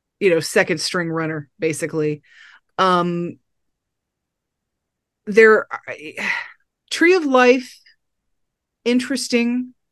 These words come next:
storytelling. Um, Descendants,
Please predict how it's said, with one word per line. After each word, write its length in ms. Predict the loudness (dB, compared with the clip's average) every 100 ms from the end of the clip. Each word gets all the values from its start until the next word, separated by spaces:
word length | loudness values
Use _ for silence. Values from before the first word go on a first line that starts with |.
| _
storytelling. 840 | -4 0 2 2 -2 -4 -4 -8 -12 _ _ _ _ _ _ _ _ _ _ _ _ _ 0
Um, 540 | 0 0 -2 -6 -10 _ -6
Descendants, 1000 | -2 2 4 6 6 2 -2 -8 -10